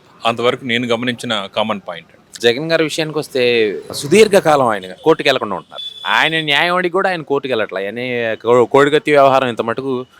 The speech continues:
Speaker 2: అతను ఐదేళ్లు ఒక యువకుడు లోపలే ఉండిపోయాడు, దళిత యువకుడు,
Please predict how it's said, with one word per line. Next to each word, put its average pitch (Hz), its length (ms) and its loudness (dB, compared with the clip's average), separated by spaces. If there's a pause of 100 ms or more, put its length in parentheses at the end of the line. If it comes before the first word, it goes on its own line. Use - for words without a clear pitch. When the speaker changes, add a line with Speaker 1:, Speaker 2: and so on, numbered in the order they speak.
(140)
Speaker 2:
అతను 92 280 -8
ఐదేళ్లు 147 760 4
ఒక 127 160 2
యువకుడు 131 380 2
లోపలే 131 320 6
ఉండిపోయాడు, 123 600 0
దళిత 113 280 -2
యువకుడు, 120 480 -2